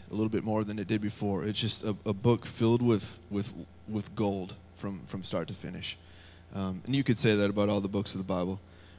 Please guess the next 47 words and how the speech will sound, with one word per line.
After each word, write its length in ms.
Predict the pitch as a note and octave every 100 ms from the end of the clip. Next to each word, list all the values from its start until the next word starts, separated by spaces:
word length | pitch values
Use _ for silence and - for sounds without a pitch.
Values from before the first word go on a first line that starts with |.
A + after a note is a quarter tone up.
| - - -
of 160 | F#2+
course. 320 | - G2+ F#2
But 160 | - G#2
James 320 | A#2+ C3+ A#2+
is 80 | A2
just, 260 | A2+ - A#2
it 60 |
just 180 | A2 G#2+
kinda 200 | A#2+ G#2
stood 240 | - A2+
out 100 | G#2
to 100 | F#2
me, 100 | G#2+
and 100 | F#2+
it's 80 | F#2+
been 160 | G#2 F#2+
kinda 180 | G#2 F#2+
awesome. 320 | G2 - G#2
We've 140 | G2
had 180 | A#2 G#2+
great, 260 | A2 A2 -
we've 200 | A2+ B2
had 160 | A2
great 180 | A2+ G#2+
conversations 680 | A#2 G#2 G#2 G#2 G2+ G#2 G#2
in 140 | G2+
our 120 | F#2
student 280 | E2+ G#2 -
leader 140 | G2
meetings 260 | G2 G2 G2+
about 300 | F#2 G2+ F#2+
it. 80 | F2 - - - - -
Um, 140 | B2+
so 140 | B2 D3+
we're 80 | D#3
gonna 240 | D#3+ C#3 - A2+
just 220 | C#3 -
kinda 260 | G3 F#3+ -
more 200 | B2 C#3
or 60 | D3
less 240 | D3 A#2+
roll 240 | A2+ C3 B2
through 220 | B2 A#2
the 60 | A2
book 200 | A2+ A2
of 60 |
James. 460 | A2+ G#2 G2+ G2+